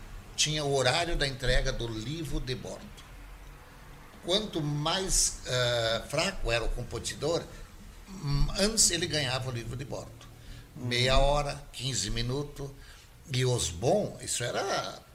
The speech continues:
Speaker 1: cinco minutos antes ganhava o livro de bordo. E em cima nós tinha tudo uma planilha de madeira, né, Paula? Que já tava todos os fatores. Cada, ah, velocidade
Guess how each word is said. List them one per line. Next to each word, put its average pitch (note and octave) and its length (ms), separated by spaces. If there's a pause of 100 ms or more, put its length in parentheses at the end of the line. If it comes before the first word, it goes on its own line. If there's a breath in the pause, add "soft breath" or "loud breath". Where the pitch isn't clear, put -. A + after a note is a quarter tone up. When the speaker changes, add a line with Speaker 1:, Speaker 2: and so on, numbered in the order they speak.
(180)
Speaker 1:
cinco E3+ 520
minutos A#2+ 500
antes D#3 180
ganhava G#2+ 300
o - 20
livro G#2 180
de G2+ 80
bordo. F#2 260 (1000 loud breath)
E D3 120
em E3+ 80
cima A3+ 320
nós E3+ 160
tinha G3 160
tudo A3 180
uma G3+ 100
planilha D3 540
de A#2 80
madeira, G#2 500
né, G#2 160
Paula? G2 360 (1200 loud breath)
Que D#3 100
já D#3 180
tava E3+ 320
todos G3+ 400
os F3 160
fatores. - 1000 (640 loud breath)
Cada, G#3+ 580 (540)
ah, A2 1120 (760)
velocidade A#2+ 1040